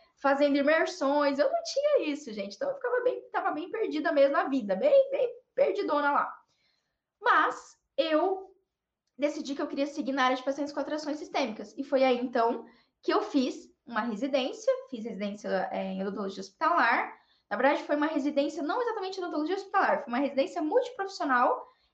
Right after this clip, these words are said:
em saúde voltada pra urgência, emergência e intensivismo.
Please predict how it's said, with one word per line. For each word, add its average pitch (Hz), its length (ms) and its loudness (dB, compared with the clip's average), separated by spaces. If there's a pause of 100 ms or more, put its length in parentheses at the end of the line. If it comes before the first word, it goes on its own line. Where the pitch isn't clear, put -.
em 254 140 0
saúde 254 560 0
voltada 269 580 2
pra 226 260 0
urgência, 330 640 -2
emergência 330 560 -4
e 359 40 -8
intensivismo. 277 840 -4